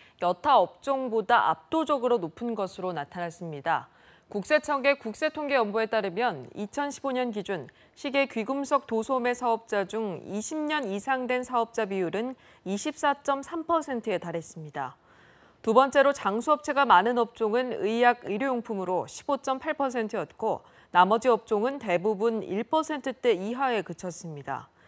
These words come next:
이천십사 년 기준 우리나라의 도소매업 창업 후 오 년 생존율은 이십사점삼 퍼센트에 불과한 실정입니다. 사업 기간이 길다 보니 사업자 연령도 높아서 시계 귀금속 업종은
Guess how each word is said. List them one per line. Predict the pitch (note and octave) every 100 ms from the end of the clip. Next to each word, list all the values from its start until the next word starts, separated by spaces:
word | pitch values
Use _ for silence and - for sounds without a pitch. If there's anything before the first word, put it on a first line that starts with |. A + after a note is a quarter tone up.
| - - - _
이천십사 | F#3 G#3 E4+ D#4+ - D#4+
년 | D4+ D4+ C4+
기준 | B3 C4 C4
우리나라의 | F3+ G#3+ B3 A#3+ A#3+ A#3
도소매업 | G#3+ G#3+ C4 A#3+ A#3 A#3
창업 | - B3 A3+ A3
후 | A3+ F#3
오 | F#3
년 | A3+ B3
생존율은 | B3 B3+ A3 A3 G#3 F#3+ F#3+ B3 C4 -
이십사점삼 | G3+ D4 C#4 - B3+ - C4 C4 E4+ E4
퍼센트에 | E4 D4+ C4 A#3+ - A3+
불과한 | A3 F3+ F3+ F#3+
실정입니다. | F#3+ A3 G3 G3 E3+ C#3+ C#3 D3 B2 _ - - - _ _ _
사업 | - E4+ E4+
기간이 | D#4+ D4 C#4 C#4
길다 | G#3+ F#3 A3
보니 | G#3 G3+ A3 G#3 E3+
사업자 | - F4 E4+ E4+ C#4+ C4+
연령도 | D#3+ F3 B3 C#4 B3+ A#3+
높아서 | E3 - E3+ G#3+ G3 B2
시계 | - - C4+ C4
귀금속 | C4 G#3 G3 G#3+ G#3+ A3+
업종은 | D#3+ - - D#3+ G3 B3+